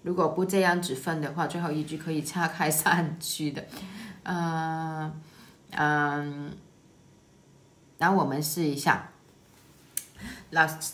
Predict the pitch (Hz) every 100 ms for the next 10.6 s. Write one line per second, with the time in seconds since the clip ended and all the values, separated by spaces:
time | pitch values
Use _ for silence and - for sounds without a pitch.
0 | - - 233 202 214 196 - 151 165 185
1 | 175 - 190 165 156 120 165 160 - -
2 | - - 151 - 156 - 180 170 175 160
3 | - 170 165 156 185 160 151 - 165 -
4 | - - - - - - - - 165 151
5 | 160 180 156 - 185 165 143 135 - -
6 | - _ - - - - 147 143 170 170
7 | 185 117 98 - - - - - _ _
8 | _ _ _ _ - - - - - -
9 | _ _ _ _ _ _ _ _ _ 202
10 | 202 202 190 - 151